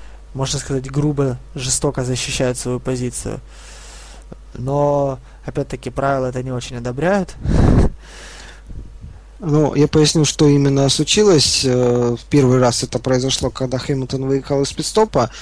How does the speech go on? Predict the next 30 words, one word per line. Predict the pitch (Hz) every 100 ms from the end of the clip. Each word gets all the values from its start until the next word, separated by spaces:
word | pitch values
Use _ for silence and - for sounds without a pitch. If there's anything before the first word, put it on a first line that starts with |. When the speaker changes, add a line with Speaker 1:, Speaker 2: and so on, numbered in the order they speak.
| - - -
Speaker 2:
Э, | 143 117 120 123 131 - - -
ну, | 139 131 135 - - -
и | 143 131
по | 139
ч-, | - -
какой-то | - 147 156
причине | 147 147 226 233 165 127
разница | 127 127 123 127
в |
скоростях | - 131 127 - 123
была | 123 127 120 113 110
таким | - 127 147
образом, | 180 175 135
что | 120 - - - 123 120
Хэмилтон | 117 151 156 139 127
был | 120 123
явно | 131 156
быстрее | 131 - 143 143
Росберга. | 131 104 104 - 90 - - - - -
Э, | 127
и | 135 - 135
в | 127
момент | 135 143 156 131
защиты | 135 - 214 - 135
Росберг | 147 143 131 123 - -
буквально | 120 - 143 127 123
вытолкнул | 117 127 131 113 - 107
Хэмилтона | - 120 113 117 110
с | 113
трассы. | - 180 202 - 113